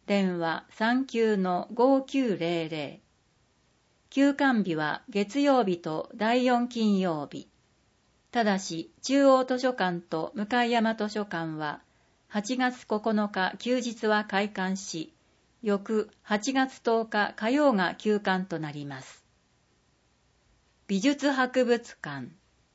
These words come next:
三沢敦彦アニマルズ二千二十一in豊橋。三沢敦彦オンラインアーティストトーク。作家が展覧会会場で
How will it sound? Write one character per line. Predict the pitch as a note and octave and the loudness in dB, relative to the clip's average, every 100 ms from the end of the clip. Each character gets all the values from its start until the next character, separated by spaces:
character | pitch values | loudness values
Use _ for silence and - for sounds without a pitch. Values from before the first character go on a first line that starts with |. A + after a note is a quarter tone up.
| _ _ _ _ _ _ - | _ _ _ _ _ _ -4
三 | G3+ | 0
沢 | D4 C#4 C#4 | 4 6 6
敦 | C#4 C4+ C4 | 4 0 -4
彦 | C4 - E3 E3 - - | -4 -6 -2 -2 -4 -2
ア | C4+ | 0
ニ | D4+ C4+ | 4 4
マ | G#3+ | 4
ル | F#3+ E3 | 2 -2
ズ | E3 D#3+ | -4 -4
二 | F3 A3 | -2 0
千 | D4 C4+ A3 | 2 4 4
二 | C4 | 2
十 | G#3+ F#3+ F3 | 2 2 2
一 | D#3 - - D#3+ - | -2 -6 -6 -6 -4
in | A3 C4 B3 A3+ | 2 2 2 2
豊 | G#3 G#3+ E3+ | 0 0 -2
橋。 | F3 - - - _ _ _ _ _ _ _ _ _ _ _ | -4 -8 -10 -16 _ _ _ _ _ _ _ _ _ _ _
三 | G#3 | -4
沢 | G#3 C#4+ C#4+ C#4 | 2 4 4 4
敦 | C#4 C4+ | 2 -4
彦 | C4+ - F3 E3+ - | -4 -6 -2 -2 -2
オ | - C4+ | 0 4
ン | C4+ | 4
ラ | C#4 A#3+ | 4 2
イ | F#3 | 2
ン | F3 | 0
ア | G#3 B3+ | 2 2
ー | |
テ | C4+ C4 | 2 -2
ィ | |
ス | C4+ | -2
ト | - A#3 | -2 -2
ト | A3+ G3 D#3 - | -2 -2 -4 -8
ー | |
ク。 | A#2+ - _ _ _ _ _ _ _ _ _ _ _ _ | -16 -16 _ _ _ _ _ _ _ _ _ _ _ _
作 | - A3 G#3+ - | -4 -4 -4 -2
家 | A#3 | 0
が | G#3+ G3+ G3 - | 2 2 0 -2
展 | A3+ C4 C#4 | 0 2 4
覧 | D4 C#4+ | 4 2
会 | C#4 G3 F#3+ | 2 2 0
会 | G3 G#3+ | 0 0
場 | G#3 G#3+ G3+ | 0 2 2
で | G3 F3+ F3 | 0 -2 -2